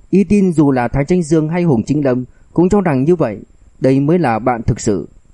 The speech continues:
Không nên vì ý kiến khác nhau mà trở mặt thành thù. Mặc dù ý kiến khác nhau nhưng tại sao không ngồi xuống trao đổi? Liêu Trụ Quốc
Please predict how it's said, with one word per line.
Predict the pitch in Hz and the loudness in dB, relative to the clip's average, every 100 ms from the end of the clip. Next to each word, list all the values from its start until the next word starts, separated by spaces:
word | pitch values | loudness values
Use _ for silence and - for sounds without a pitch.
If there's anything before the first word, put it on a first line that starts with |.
| _ | _
Không | - 180 | 0 2
nên | 196 | 4
vì | 170 143 | 2 2
ý | 165 | 2
kiến | 160 180 190 | 2 0 0
khác | 240 202 | 0 2
nhau | 180 | 2
mà | 160 | 0
trở | 123 131 | 0 0
mặt | 113 113 | 2 0
thành | - 110 | -2 -2
thù. | 104 92 82 - - - | 0 -2 -4 -12 -20 -6
Mặc | 139 135 | -6 0
dù | 160 | 2
ý | 170 | 2
kiến | 170 180 185 | 2 0 0
khác | 226 - | -2 -2
nhau | 165 135 139 | 0 0 0
nhưng | 185 | 0
tại | 196 127 | 0 -2
sao | 131 156 156 | -2 -2 -2
không | - 196 | -2 2
ngồi | 127 | 2
xuống | 120 170 | 2 0
trao | 196 190 | 0 0
đổi? | 123 104 - - _ _ _ - - | 0 -2 -10 -20 _ _ _ -20 -6
Liêu | 107 117 | 0 0
Trụ | 117 104 | 0 0
Quốc | 139 | 0